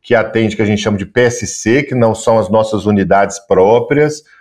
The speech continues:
com várias marcas, né? Tem a marca Pardini, é, tem a marca Padrão em Goiânia, Paulo Azevedo lá em Belém, Centro de Medicina no Rio de Janeiro, entre outras. E nós temos um grande serviço de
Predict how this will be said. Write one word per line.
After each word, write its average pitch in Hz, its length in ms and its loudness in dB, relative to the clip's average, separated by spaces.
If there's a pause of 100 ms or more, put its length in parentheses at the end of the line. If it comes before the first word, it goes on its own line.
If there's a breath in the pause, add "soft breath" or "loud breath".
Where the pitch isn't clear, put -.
com 113 160 0
várias 120 460 2
marcas, 104 540 0
né? 110 100 -2
Tem 113 140 -2
a 98 60 0
marca 98 280 -2
Pardini, 131 760 -2 (340 soft breath)
é, 98 140 2
tem 110 120 0
a 104 60 2
marca 110 260 -2
Padrão 107 460 2
em 110 80 0
Goiânia, 107 540 2
Paulo 110 260 2
Azevedo 101 500 0
lá 98 140 2
em 98 60 -2
Belém, 98 580 2 (300 soft breath)
Centro 120 340 -2
de 104 100 -2
Medicina 110 500 0
no 101 100 0
Rio 101 140 0
de 95 60 -10
Janeiro, 101 380 0
entre 113 240 -2
outras. 131 720 0 (160)
E 123 80 0
nós 143 200 2
temos 170 320 2
um 196 100 0
grande 156 300 2
serviço 147 880 0
de 127 460 2